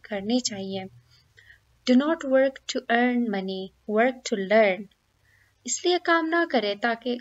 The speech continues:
कि आप लोगों को पैसे मिलेंगे, इसलिए काम करें कि आप सीखेंगे। और जब आप सीखेंगे तो आप उसको practice में डाल दीजिएगा, तो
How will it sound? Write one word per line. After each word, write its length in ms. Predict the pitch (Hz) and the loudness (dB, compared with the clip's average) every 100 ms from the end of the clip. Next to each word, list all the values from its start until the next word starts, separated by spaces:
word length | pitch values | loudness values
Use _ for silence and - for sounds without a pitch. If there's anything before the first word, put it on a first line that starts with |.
| - | -6
कि 120 | 233 226 | -4 -2
आप 260 | 233 240 247 | 0 -2 -2
लोगों 220 | 247 247 | -4 -4
को 140 | - | -8
पैसे 460 | 254 233 202 233 254 | -2 0 0 2 2
मिलेंगे, 480 | 220 185 185 180 - | 2 -2 -8 -12 -14
इसलिए 380 | 196 - 233 262 | -14 -4 0 0
काम 300 | 262 208 190 | 0 -4 -4
करें 340 | 190 190 226 240 _ - | -6 -6 -6 -8 _ -6
कि 80 | 254 | -4
आप 300 | 214 208 - | -4 -6 -8
सीखेंगे। 800 | - 294 294 - 302 214 180 285 _ _ _ _ _ _ _ _ _ _ _ _ _ - - - _ _ _ - | -6 -6 -6 -6 -6 -4 -8 -14 _ _ _ _ _ _ _ _ _ _ _ _ _ -18 -16 -20 _ _ _ 0
और 120 | 233 | 0
जब 180 | 233 208 | 2 -2
आप 120 | 202 | -4
सीखेंगे 580 | - 294 302 320 311 302 | -6 -2 0 0 -2 -2
तो 160 | 294 247 | -2 -2
आप 180 | 196 196 | -4 -6
उसको 220 | - 277 | -6 -4
practice 540 | 262 311 320 349 330 240 | -2 -4 -4 -6 -4 -6
में 100 | 202 | -6
डाल 260 | 202 196 | -6 -6
दीजिएगा, 460 | 240 247 285 311 349 | -6 -4 -6 -4 -4
तो 320 | 349 330 | -4 -8